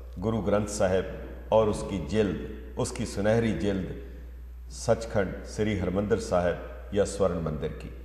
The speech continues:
इस इमारत, हरमंदिर साहिब की इस इमारत की स्थापना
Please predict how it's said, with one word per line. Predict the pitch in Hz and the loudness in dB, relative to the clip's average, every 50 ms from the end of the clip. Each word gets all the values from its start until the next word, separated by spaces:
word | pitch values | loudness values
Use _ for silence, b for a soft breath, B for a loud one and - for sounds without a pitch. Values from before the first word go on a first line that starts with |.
| - - - - - - - - - - - - - - - - - 131 | -14 -14 -14 -14 -14 -14 -14 -14 -14 -14 -14 -14 -14 -14 -12 -4 0 0
इस | 131 - - - - - - - - - - - - - - - - - - - - - - - - - - - - - 113 | 2 2 0 -2 -4 -6 -8 -10 -10 -12 -12 -12 -14 -14 -14 -14 -14 -14 -14 -14 -14 -14 -14 -14 -14 -14 -14 -14 -8 -2 0
इमारत, | 110 104 104 107 113 113 110 107 107 - B B B B B B B B - - | 4 8 10 10 10 10 8 6 4 -2 B B B B B B B B -10 -4
हरमंदिर | - 101 104 110 117 117 120 120 | -2 0 2 2 2 4 2 0
साहिब | - - 110 104 104 98 - | 0 4 4 4 4 4 2
की | - 101 98 | 0 -2 -4
इस | 92 - - | -4 -2 -2
इमारत | 92 92 92 95 101 101 98 - - | 0 2 4 4 4 4 2 0 -4
की | 101 92 | -4 -6
स्थापना | - - - 95 92 95 92 - 104 101 98 - - - | -6 -4 2 4 4 4 4 0 0 0 0 0 -4 -8